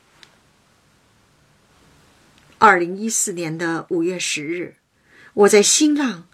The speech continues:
发了一条微博：“青山绿水依旧在，来来往往人不同。”结果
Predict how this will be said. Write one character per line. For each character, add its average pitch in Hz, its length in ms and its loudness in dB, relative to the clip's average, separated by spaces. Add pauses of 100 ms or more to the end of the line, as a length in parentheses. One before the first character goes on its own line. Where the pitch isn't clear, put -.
(120)
发 294 240 -2
了 262 80 2
一 202 80 0
条 196 220 0
微 302 220 4
博 190 400 2 (1700)
：“青 240 320 6
山 240 320 6
绿 220 200 4
水 165 480 4
依 277 380 -2
旧 262 280 -2
在， 180 520 -8 (360)
来 202 280 -2
来 220 180 -4
往 190 340 -2
往 147 360 -4 (200)
人 190 360 0
不 214 240 0
同。” 170 520 -6 (1400)
结 196 180 8
果 160 320 -2